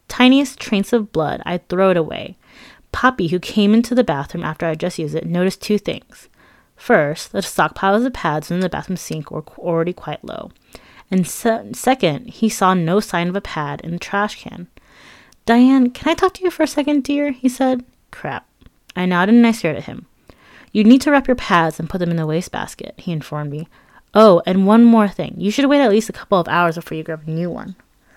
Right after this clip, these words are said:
Both of us blushed. By Christmas of my eighth grade year, I'd fully accept that Mommy wasn't gonna return.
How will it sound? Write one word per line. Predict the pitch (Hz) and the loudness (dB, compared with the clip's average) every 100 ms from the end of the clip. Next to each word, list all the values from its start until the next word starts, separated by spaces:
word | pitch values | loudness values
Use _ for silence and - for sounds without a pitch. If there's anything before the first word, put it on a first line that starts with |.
| _ _ _ | _ _ _
Both | 196 208 | 0 0
of | 185 | -2
us | 156 - | -4 -6
blushed. | - 87 - - - _ _ _ _ _ - - _ _ | -12 -12 -16 -20 -20 _ _ _ _ _ -20 -20 _ _
By | 208 | 0
Christmas | - 269 254 294 - | 2 -2 0 -6 0
of | 285 | 2
my | 285 | 2
eighth | 160 175 190 | 2 -2 -4
grade | - 180 180 | -4 -4 -2
year, | 147 147 143 - - | -6 -6 -8 -12 -4
I'd | 196 202 | 0 0
fully | - 226 | 2 2
accept | 240 - 185 | 2 -2 -4
that | 180 | -4
Mommy | 175 156 165 | -4 -2 -2
wasn't | 156 160 | -4 -6
gonna | 151 | -10
return. | 139 143 202 165 | -10 -8 -6 -6